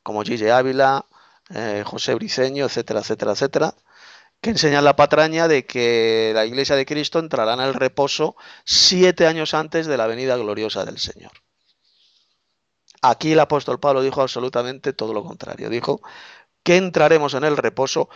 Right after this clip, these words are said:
cuando se manifieste el Señor Jesús desde el cielo con los ángeles de su poder. Este versículo, <clears throat> este versículo de Pablo pulveriza completamente esa doctrina diabólica que predican todos estos falsos maestros, el sistema iglesia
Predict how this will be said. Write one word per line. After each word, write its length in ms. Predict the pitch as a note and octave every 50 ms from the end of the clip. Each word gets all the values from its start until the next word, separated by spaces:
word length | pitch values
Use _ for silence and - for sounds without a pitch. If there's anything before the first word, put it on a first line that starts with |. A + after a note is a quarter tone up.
| - - _ _
cuando 580 | - - F3 F3+ G3 G#3 G#3+ G#3+ G#3+ G#3 G#3+ G#3
se 140 | - F#3 E3+
manifieste 520 | E3 D#3 D3+ D3 C3 D3+ E3 E3 - D#3
el 100 | D3+ C#3+
Señor 320 | - C#3+ C3+ C#3+ D3 D3
Jesús 300 | - C3+ B2 - C#3+ C3
desde 180 | C3+ B2+ A#2 A#2
el 100 | A2+ A#2+
cielo 260 | - D3+ D#3 D#3 G3
con 120 | F3+ - -
los 140 | G#2 G2+
ángeles 320 | G2+ A2 A2+ - G#2 G#2 G#2
de 100 | - G2+
su 140 | - - -
poder. 320 | - - - - - - _ - - - - - - _
Este 240 | - F#3 F3 - G3
versículo, 640 | F3+ E3 D#3 D#3+ D#3 - F#3 F3+ G3+ A3+ - _ _ _
<clears throat> 100 | _ -
este 380 | E3 E3 D3 B2 C3 C#3 -
versículo 360 | D#3+ D#3 D3+ D3 D3 C#3+ C#3 B2
de 100 | A2+ A2
Pablo 400 | - B2 C3+ C#3 D#3 F3 - - _ - - _ _ _ _ _ _ _ _ _ _ _ _ _
pulveriza 520 | E3+ E3 E3 E3 E3+ E3+ F#3 F#3+ G3 F#3+
completamente 600 | F#3 F3+ F3 F3 F3+ E3 E3+ E3+ F3+ F#3 F#3 G3+
esa 140 | F#3+ - D#3+
doctrina 320 | D#3 C#3+ - D3+ C#3+ C#3
diabólica 480 | C#3 C#3 C3 D3 E3 E3 E3+ E3+ E3 D#3
que 100 | D3 A#2
predican 480 | - A2+ A2+ B2 C#3 C3+ C#3+ C#3+ C3+
todos 180 | - B2+ A#2 A2
estos 220 | G#2 F#2+ - F#2+
falsos 300 | - F#2 F#2 - - F2
maestros, 720 | F2 E2+ - - - - - - - - - - - _ _ _ _
el 100 | - G#2
sistema 400 | - - G#2 - - A#2+ B2 A#2+
iglesia 260 | A2+ G#2 F#2+ F#2 G#2+